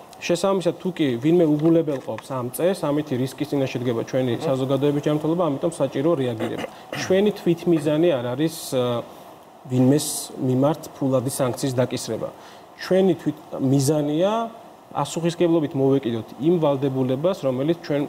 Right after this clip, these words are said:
საზოგადოების წინაშე გვაქვს. აქედან გამომდინარე, ა, არის რამდენიმე მიმართულება, კიდევ ერთხელ. პირბადე იქნება საჭირო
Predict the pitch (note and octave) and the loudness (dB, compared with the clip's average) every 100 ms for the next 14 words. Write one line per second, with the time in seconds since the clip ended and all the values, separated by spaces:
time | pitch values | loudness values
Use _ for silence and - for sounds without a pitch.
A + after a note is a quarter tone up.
0 | - - C3 B2+ C3 C3 C3+ C#3 B2+ B2 | -6 -4 -2 0 0 2 0 -2 -4 -4
1 | - C#3 - - A2+ - - - - - | -4 -4 -6 -4 -4 -4 -12 -14 -14 -10
2 | - F3 G#3+ G#3 F3+ F3+ F#3+ F#3+ C#3+ B2 | -6 -2 0 2 2 2 2 2 2 -2
3 | G#2+ - - - C3 B2 A#2+ D3+ F#3 - | -8 -14 -20 -6 -4 -2 0 2 2 0
4 | - D3 D3+ E3 F#3 D#3+ C#3 - A#2+ A2+ | -2 0 4 4 6 4 2 0 -4 -4
5 | A2+ C3+ C#3+ A2+ - A#2 - - - F3 | -4 0 0 0 -4 -10 -12 -20 -4 0
6 | F#3+ F3 D#3 B2 A#2+ C3+ E3+ C#3+ A#2+ - | 2 2 -2 -2 -6 -6 -4 -4 -4 -2
7 | F3 F3 C#3 A#2+ | 0 0 0 -2